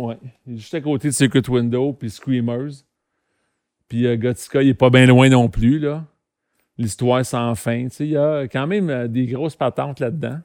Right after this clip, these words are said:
Puis il y a de-, tu vois, il y a deux Robin Aubert juste devant, là, là, Saint-Martin, puis Origine. Euh,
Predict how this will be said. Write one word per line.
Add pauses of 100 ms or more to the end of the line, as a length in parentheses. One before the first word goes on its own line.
(800)
Puis
il
y
a
de-, (100)
tu
vois,
il
y
a
deux
Robin
Aubert
juste
devant,
là,
là,
Saint-Martin,
puis
Origine.
Euh,